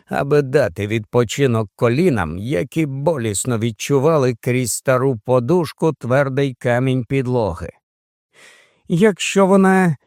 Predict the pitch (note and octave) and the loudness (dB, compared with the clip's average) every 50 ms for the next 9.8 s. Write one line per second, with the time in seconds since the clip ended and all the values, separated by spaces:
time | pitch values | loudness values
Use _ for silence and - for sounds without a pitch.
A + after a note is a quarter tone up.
0 | _ _ - C3+ C#3 F3 F#3 F3+ F3 D#3 B2 - - C3 A#2+ A#2+ B2+ C3 C#3 D3 | _ _ -6 -2 0 2 2 2 2 2 0 -2 -4 -2 0 0 0 0 0 0
1 | B2+ A#2 - - - E3+ D3 C3 B2+ B2 A2+ - C3+ B2+ B2+ C#3 C#3 - - C#3+ | -2 -4 -4 -2 0 2 2 2 2 0 0 0 0 0 0 0 -2 -2 -2 -2
2 | C#3 - - F3 D#3 C3 B2+ B2 - - - - D3+ D3 D3+ F3 G#3 G#3+ - - | -2 0 0 0 2 2 2 0 -2 -6 -6 -2 0 2 2 2 2 0 0 -2
3 | B2 A2+ G#2 F#2 F#2 F#2 - - _ - - _ _ _ _ F3+ F#3 G3 G3 G3 | -2 -2 -2 -2 -4 -6 -8 -12 _ -20 -20 _ _ _ _ 0 2 4 4 4
4 | F#3 F3+ D#3 - - - C3 C3+ D#3 E3+ F#3 F3+ - - F#3+ F3+ - - D#3 C#3 | 2 2 0 -4 -6 -4 -2 0 0 0 0 0 0 -2 -2 -4 -2 0 0 0
5 | A#2 B2+ D3 C#3+ - - - C#3+ B2+ G#2+ - - C3+ C3 A#2+ B2 - - D#3 - | 2 0 -2 -2 -4 -2 -2 -2 -2 -2 -4 -4 -2 -2 0 0 0 -2 -2 -2
6 | - - D#3 C#3+ C#3 D#3 D#3 C#3 D#3 E3 D#3 C3+ C3+ C3 C#3 D#3+ E3+ F3 E3 D3 | -4 0 0 2 2 0 0 0 0 0 2 2 0 0 2 2 2 2 2 2
7 | D3+ D3+ B2 A2 C3+ D3 D#3+ F3 F3+ D#3+ D3 D3 D3 C3+ C#3 C3+ B2+ B2+ C#3 C3+ | 0 0 0 -2 -2 -2 0 0 0 0 2 2 2 2 0 0 0 0 -2 -2
8 | - F3 F3 E3 C3+ - E3 E3 D#3 C#3+ B2+ B2 C3 A#2 C#3+ D#3 D#3 C#3+ - E3+ | -4 -4 -4 -4 -2 -2 -2 0 0 0 0 0 0 0 0 -2 -2 0 0 2
9 | C#3+ D#3+ F3 F#3 G3+ A3+ G3+ B2+ A#2 - - - B2+ A2+ F2+ - | 4 4 4 4 2 0 -2 -2 -4 -6 -6 -6 -4 -4 -4 -6